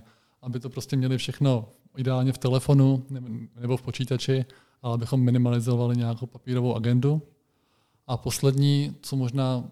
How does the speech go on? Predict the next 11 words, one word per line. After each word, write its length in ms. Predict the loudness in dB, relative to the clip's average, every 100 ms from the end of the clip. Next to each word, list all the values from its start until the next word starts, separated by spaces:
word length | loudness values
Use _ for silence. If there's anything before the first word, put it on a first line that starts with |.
| -16
vnímám 360 | -10 0 2 2
jako, 240 | 0 -2
že 80 | -6
se 120 | -4
daří, 400 | -4 -2 -2 -4 -6 _ _ _
a 80 | -10
to 120 | -2
je 80 | -2
to, 160 | -2 -4
že 100 | -4
opravdu 640 | -2 -2 0 0 -2 -4